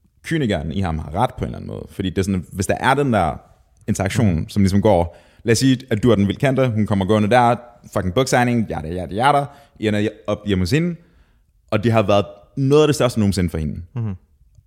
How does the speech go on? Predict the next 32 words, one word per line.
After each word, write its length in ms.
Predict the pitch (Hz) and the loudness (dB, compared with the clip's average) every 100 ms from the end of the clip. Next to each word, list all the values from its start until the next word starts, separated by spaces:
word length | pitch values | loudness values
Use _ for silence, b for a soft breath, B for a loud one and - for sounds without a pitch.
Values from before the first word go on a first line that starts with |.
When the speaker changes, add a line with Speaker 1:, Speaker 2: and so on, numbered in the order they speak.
| - | -6
Speaker 1:
Og 140 | 98 | 0
det 60 | 101 | 2
har 60 | 95 | 2
bare 180 | 98 | 2
været 180 | 92 82 | 2 0
endnu 140 | 101 92 | 0 -2
et 60 | |
stop 220 | - 87 | -2 -4
på 60 | 90 | -4
bugturen 380 | 85 80 76 82 | -6 -6 -8 -8
for 100 | - | -10
dig. 200 | - - | -10 -8
Speaker 2:
Mhm. 160 | 110 95 - _ _ - | -6 -6 -10 _ _ -4
Speaker 1:
Øhm, 560 | 92 85 80 78 76 80 - _ _ - | 0 0 0 -2 -4 -8 -12 _ _ -4
og 80 | 92 | 2
så 120 | 107 | 2
viser 300 | 120 147 104 | 2 0 2
det 120 | 85 | 0
sig, 120 | 80 | -2
at 100 | 87 | 0
du 40 | 95 | 2
måske 260 | 95 104 | 2 2
rent 120 | 107 | 2
faktisk 200 | 92 90 | 2 2
er 60 | 117 | 2
et 120 | 95 | 2
røvhul. 240 | 69 85 - _ _ - | -2 -6 -10 _ _ -10
Speaker 2:
Mhm. 180 | 107 101 - _ _ _ _ _ _ _ - | -8 -8 -10 _ _ _ _ _ _ _ -4
Speaker 1:
Så 180 | - | 2
er 60 | 135 | 4
der 100 | 127 | 4
pludselig, 480 | 123 110 98 85 | 0 -4 -4 -6